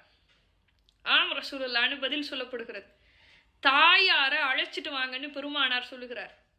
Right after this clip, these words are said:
தாயார் அழைச்சிட்டு வரப்படுறாங்க. வந்த உடனே ரசூல்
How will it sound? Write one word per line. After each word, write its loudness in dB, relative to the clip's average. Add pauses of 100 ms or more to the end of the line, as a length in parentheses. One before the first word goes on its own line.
(840)
தாயார் 6
அழைச்சிட்டு -2
வரப்படுறாங்க. -8 (640)
வந்த 4
உடனே 2
ரசூல் -2